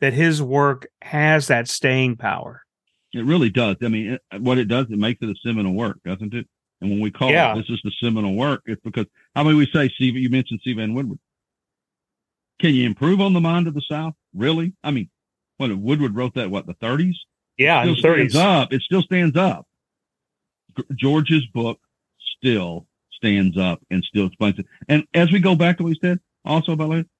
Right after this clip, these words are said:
Speaker 2: George is a nice guy, too. So he deserves mention for that as well.
Speaker 1: All right, Scott, my final book,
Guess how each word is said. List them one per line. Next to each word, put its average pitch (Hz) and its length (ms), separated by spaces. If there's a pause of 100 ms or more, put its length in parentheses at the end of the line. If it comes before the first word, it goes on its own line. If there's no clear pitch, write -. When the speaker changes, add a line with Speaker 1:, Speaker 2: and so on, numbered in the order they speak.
(220)
Speaker 2:
George 254 200
is 95 100
a 98 60
nice 98 260 (100)
guy, 82 240 (120)
too. 85 180 (180)
So 87 240
he 104 80
deserves 98 380
mention 101 320
for 90 140
that 82 240
as 78 120
well. 76 220 (1800)
Speaker 1:
All 180 80
right, 165 180
Scott, 160 340
my 185 260
final 196 480
book, 110 320